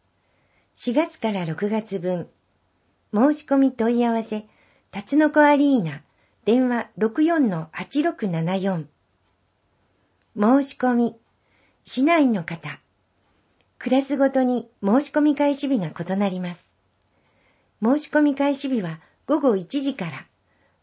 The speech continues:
子どもスクールは午後三時から、電話受付のみ。翌日以降は電話窓口で受付。市外の方、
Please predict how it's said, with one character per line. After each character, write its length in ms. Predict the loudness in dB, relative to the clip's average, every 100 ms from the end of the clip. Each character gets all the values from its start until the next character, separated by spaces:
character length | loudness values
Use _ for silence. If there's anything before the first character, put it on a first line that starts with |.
| _
子 80 | 0
ど 140 | 4 4
も 120 | 2
ス 80 | -2
ク 120 | 0
ー 120 | 2
ル 120 | 0
は 140 | -2 0
午 160 | 0
後 120 | 2
三 260 | -2 -2 -2
時 100 | -4
か 120 | -10
ら、 180 | -14 -16 _ _ _ 0
電 240 | 2 4
話 220 | 2 2
受 180 | 0 -4
付 260 | -6 -10 -4
の 160 | -2
み。 160 | -4 -6 _ _ _ _ _ _ _ _ _ _ _ _
翌 240 | -6 0 0
日 340 | 0 -2 -2
以 80 | 0
降 240 | 0 0
は 200 | -2 -8 _ _ 2
電 240 | 4 4
話 240 | 2 -4 -2
窓 260 | 0 0
口 260 | 0 -6 -4
で 160 | -4 -4
受 220 | -4 -10
付。 360 | -8 -12 -14 _ _ _ _ _ _ _ _ _ _ _ _ _ _ _ _ _ _ _ _
市 240 | -6 -2
外 240 | 0 2 2
の 160 | -2
方、 340 | -8 -10 -10